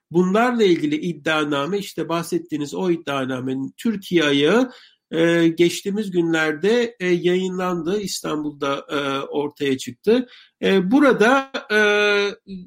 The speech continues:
tabii bazı bilgi hataları da var, e, Türkiye'deki iddianamede ama genel itibariyle, e,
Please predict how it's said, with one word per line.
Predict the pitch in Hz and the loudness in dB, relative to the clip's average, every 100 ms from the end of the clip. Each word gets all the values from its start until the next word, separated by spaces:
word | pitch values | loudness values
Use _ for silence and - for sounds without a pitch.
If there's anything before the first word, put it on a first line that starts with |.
| _ - 185 | _ -16 -2
tabii | 226 226 | 0 0
bazı | 214 226 220 | 0 0 -2
bilgi | 220 180 208 208 | -4 -4 -4 -2
hataları | 214 214 214 208 214 214 | -2 -2 -4 -2 -2 -2
da | 202 | -4
var, | 151 127 - - | -4 -6 -10 -8
e, | 151 147 147 147 | -4 -4 -6 -10
Türkiye'deki | - 156 151 156 143 139 143 | -8 -8 -6 -6 -6 -6 -6
iddianamede | 147 139 139 143 139 139 151 240 | -6 -4 -4 -2 -4 -4 -2 0
ama | 254 208 | 2 2
genel | 208 240 254 | 4 4 2
itibariyle, | 196 170 156 151 143 147 220 254 - - _ _ - 180 | 0 -2 0 0 0 0 0 0 -6 -20 _ _ -6 0
e, | 175 175 170 | 2 2 2